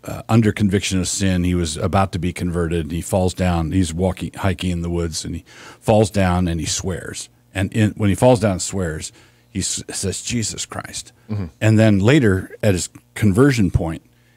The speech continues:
Speaker 1: he says, "Lord Jesus Christ." And that's the conversion point.
Speaker 2: Yeah.
Speaker 1: Before, he's just exasperated and cussing.
Speaker 2: Yeah.
Speaker 1: I had a, uh, an interaction with someone, a,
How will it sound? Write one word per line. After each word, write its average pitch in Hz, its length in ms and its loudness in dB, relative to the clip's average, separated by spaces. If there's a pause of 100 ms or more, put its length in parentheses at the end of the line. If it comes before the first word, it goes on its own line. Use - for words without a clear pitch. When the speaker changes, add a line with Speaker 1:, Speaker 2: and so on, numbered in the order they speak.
Speaker 1:
he 104 160 0
says, 92 280 0
"Lord 101 260 2
Jesus 85 380 -6
Christ." - 460 -12
And 85 180 -4
that's 90 200 -6
the 87 100 4
conversion 90 500 2
point. - 300 2
Speaker 2:
Yeah. 110 160 4
Speaker 1:
Before, 131 580 6 (140)
he's 107 180 2
just 98 240 -2 (220)
exasperated 98 720 0
and 85 120 -6
cussing. - 480 -8
Speaker 2:
Yeah. 95 220 -2 (200)
Speaker 1:
I 131 140 6
had 143 160 4
a, 95 180 2
uh, 87 420 -4
an 101 220 -2
interaction 110 640 2
with 87 100 -4
someone, 95 340 -2
a, 87 180 -2